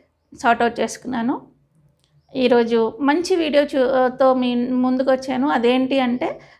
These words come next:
నేను ఈరోజు మీకు ఒక ఆర్గానిక్ ఫెర్టిలైజర్ తయారు చేసి ఇస్తానండి. అదేంటి?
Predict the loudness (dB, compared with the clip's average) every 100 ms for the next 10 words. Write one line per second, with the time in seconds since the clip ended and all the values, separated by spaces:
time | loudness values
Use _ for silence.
0 | _ -4 0 2 2 2 -2 -4 -2 0
1 | 0 0 0 -2 -4 0 0 0 -4 -4
2 | -2 0 2 2 0 0 0 0 -4 -6
3 | -6 -8 -8 -8 -6 -4 -4 -6 -8 _
4 | _ _ _ _ -8 -4 -2 -2 -4 -6